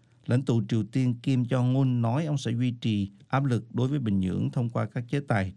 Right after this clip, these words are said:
trong một nỗ lực nhằm kiềm chế các chương trình phi đạn và hạt nhân của Triều Tiên. Úc, một đồng minh trung thành của Mỹ, cũng hứa sẽ duy trì áp lực kinh tế và ngoại giao đối với Triều Tiên. "Chúng tôi có các máy bay do thám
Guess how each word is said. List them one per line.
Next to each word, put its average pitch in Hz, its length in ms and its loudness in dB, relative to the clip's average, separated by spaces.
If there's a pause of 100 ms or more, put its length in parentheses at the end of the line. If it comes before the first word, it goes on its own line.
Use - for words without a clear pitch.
trong 110 260 -2
một 98 160 -4
nỗ 107 140 -2
lực 113 240 -2
nhằm 98 260 -2
kiềm 101 320 -2
chế 107 240 -2
các 147 240 -4
chương 117 180 -2
trình 95 220 -2
phi 113 200 -6
đạn 92 300 -2 (160)
và 95 100 -2
hạt 92 160 -4
nhân 107 260 0
của 110 220 -4
Triều 98 140 -4
Tiên. 120 280 2 (1000)
Úc, 247 260 0
một 127 200 0
đồng 123 200 2
minh 143 220 2
trung 151 140 -2
thành 135 180 0
của 135 120 -2
Mỹ, 120 280 0
cũng 117 220 -2
hứa 127 260 2
sẽ 131 160 -4
duy 123 220 -2
trì 110 260 -2
áp 135 120 -4
lực 120 180 -4
kinh 117 180 -2
tế 135 320 0
và 127 100 -2
ngoại 101 220 0
giao 110 220 0
đối 117 140 0
với 120 160 -2
Triều 104 180 -2
Tiên. 120 220 2 (880)
"Chúng 170 160 2
tôi 170 140 2
có 156 180 -2
các 151 120 -2
máy 160 140 0
bay 135 180 0
do 127 140 0
thám 135 420 0